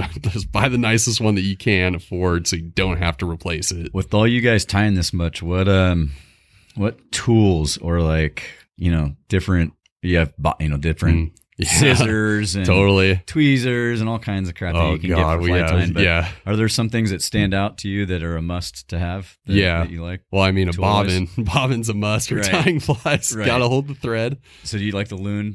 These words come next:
Speaker 2: bobbins,
Speaker 1: I
Speaker 2: or is
Speaker 1: do.
Speaker 2: that
Speaker 1: I love the loon
Speaker 2: Yeah.
Speaker 1: bobbins. I really do. I think Catley's knocked it out of the park with that one.
Speaker 2: Nice.
Speaker 1: Yeah. I really like it. Um,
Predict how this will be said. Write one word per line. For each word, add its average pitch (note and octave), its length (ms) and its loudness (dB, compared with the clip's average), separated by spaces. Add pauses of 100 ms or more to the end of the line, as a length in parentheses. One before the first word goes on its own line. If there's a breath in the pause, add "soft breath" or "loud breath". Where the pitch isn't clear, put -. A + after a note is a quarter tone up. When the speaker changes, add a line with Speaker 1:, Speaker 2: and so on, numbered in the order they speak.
Speaker 2:
bobbins, G2+ 440 -8
Speaker 1:
I G#2+ 80 0
Speaker 2:
or - 20 4
is C3 80 2
Speaker 1:
do. B2 120 4
Speaker 2:
that F#2+ 100 2
Speaker 1:
I F#2+ 100 0
love A#2+ 400 4
the A#2+ 80 4
loon F#2+ 280 4
Speaker 2:
Yeah. F#2 40 0
Speaker 1:
bobbins. F2+ 680 0 (180)
I F2+ 160 0 (280)
really C3 300 4
do. D3 240 0
I D#2+ 80 -2
think C3 220 -2
Catley's A2+ 340 -2
knocked G2 240 -2
it G#2+ 80 -4
out G2+ 60 -2
of G2+ 80 -2
the G#2 80 -8
park G#2 320 -4
with E2+ 100 -8
that F2+ 220 -2
one. F2 240 -2
Speaker 2:
Nice. F2 400 -8 (160)
Speaker 1:
Yeah. E2 240 -6
I - 240 -18
really G#2+ 320 4
like G#2+ 280 4
it. G#2+ 260 2 (560)
Um, E2+ 520 0